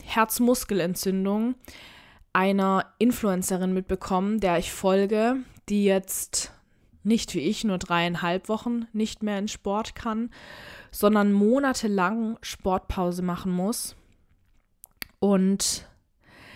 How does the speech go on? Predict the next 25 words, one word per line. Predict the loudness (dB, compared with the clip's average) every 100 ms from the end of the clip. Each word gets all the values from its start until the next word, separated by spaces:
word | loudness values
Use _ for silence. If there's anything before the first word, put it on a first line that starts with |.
| -16 0
ja, | 2
in | 4
so | 4
Momenten | 4 4 2 2
wird | 0 2
einem | 0 2
dann | 0
wirklich | -2 -2 -2
schmerzlich | 0 0 0 -4
bewusst, | -2 -2 -2 -2 -6
wie | -2
gut | 0 0
es | -4
eigentlich | -4 -2 -2 -4 -4
einem | -2 -2 -2 -4 -10 _ 0
ging | 6 6 6 2 -4 _ _ -6
oder | -6 -6 -12 -20 -20 -20 -6
wie | -2
gut | 2 2
es | 2
ein-, | 2 2 -2 -8 _ -2
einem | 2 4 4
wieder | 4 2
geht | 2 2 4 4 2 -6 -6 _ -20 _
und | 0 2 4 2 0 -6